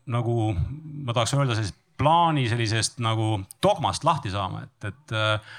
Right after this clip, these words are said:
minu üks hea kolleeg ütles, äh, ja, äh, Uk-, enne Ukraina, äh, või see, see põgenikekriisi algust, et, äh, kui sul on plaan, siis läheb, äh, plaan tuksi. Kui sul ei ole plaani, siis läheb kõik tuksi. Et, äh,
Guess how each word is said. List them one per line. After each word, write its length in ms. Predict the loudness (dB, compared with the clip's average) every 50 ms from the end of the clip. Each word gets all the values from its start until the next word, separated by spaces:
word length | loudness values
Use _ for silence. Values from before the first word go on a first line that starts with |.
| -20 -8 _
minu 160 | 0 2 2
üks 80 | 2 4
hea 120 | 4 4 4
kolleeg 320 | 4 4 4 4 4 2 2
ütles, 340 | 0 0 0 0 0 2 2
äh, 240 | 2 2 2 2 2
ja, 140 | 2 2 2 2 0 -2 -8 _
äh, 140 | -8 -4 -2
Uk-, 220 | 0 0 0 -2 -8 -18 _ _ _ -6
enne 260 | -2 0 2 4 4
Ukraina, 420 | 2 2 4 2 2 4 4 4 4 4 2
äh, 600 | 0 -4 -10 -14 -14 -14 -12 -6 -4 -2 0 0 0 0 2
või 140 | 2 2 2
see, 80 | 2 2
see 160 | 0 0 0
põgenikekriisi 460 | 2 4 4 2 4 4 4 4 4
algust, 340 | 4 4 2 0 0 -2 -2
et, 240 | -4 -4 -4 -4 0
äh, 160 | 0 2 0 0 -4 -12 -18 -18 -18 -20
kui 180 | -2 2 4 4
sul 160 | 6 6 4
on 80 | 4 4
plaan, 300 | 4 6 6 6 4 4
siis 140 | 2 2 2
läheb, 240 | 4 4 4 2 0 -6 -14 -18 -12
äh, 400 | -6 -2 2 4 4 4 4 2 0 -6 _ _
plaan 260 | 4 6 6 4 2
tuksi. 400 | 0 -2 -2 -2 0 0 -2 -2 -6 -12 _ _ _ _ _ _
Kui 100 | 2 2
sul 120 | 4 4 4
ei 60 | 4
ole 140 | 4 4 4
plaani, 260 | 4 2 2 2 2
siis 100 | 0 0
läheb 140 | -2 -2 -2
kõik 160 | -4 -6 -2 0
tuksi. 300 | -2 0 0 -4 -6 -8 -10 -12 -16 _ -10
Et, 500 | -4 -2 0 0 0 0 -2 -6 _ -2
äh, 340 | 0 2 2 2 0 0 -2